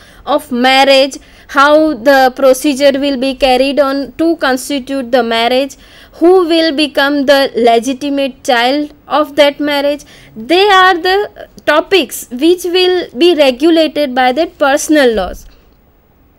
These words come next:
If all the personal laws are applicable, then is there any uniformity needed? Or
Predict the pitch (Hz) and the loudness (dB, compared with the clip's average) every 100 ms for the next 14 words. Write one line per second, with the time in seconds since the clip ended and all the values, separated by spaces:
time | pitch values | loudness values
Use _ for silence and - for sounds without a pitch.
0 | _ _ _ - 403 392 - 262 285 381 | _ _ _ -2 0 0 -6 -4 0 0
1 | 403 392 381 370 370 359 339 277 226 247 | -2 -2 -2 -2 -4 -4 -2 0 0 -2
2 | 285 - 302 311 262 262 247 233 196 202 | -6 -8 -8 -8 -10 -10 -12 -10 -14 -12
3 | 214 294 _ _ _ 233 262 370 294 294 | -14 -14 _ _ _ -12 -4 -2 -2 -8
4 | 339 _ _ 285 277 349 339 - 359 392 | -12 _ _ -8 -2 -2 -4 -6 -4 -4
5 | 427 _ - 359 381 349 277 262 311 320 | -8 _ -8 -4 -2 -4 -4 -6 -6 -6
6 | 359 370 359 370 359 349 330 320 320 330 | -6 -4 -4 -6 -6 -6 -6 -6 -10 -12
7 | - _ _ _ _ _ _ _ - 320 | -14 _ _ _ _ _ _ _ -6 -2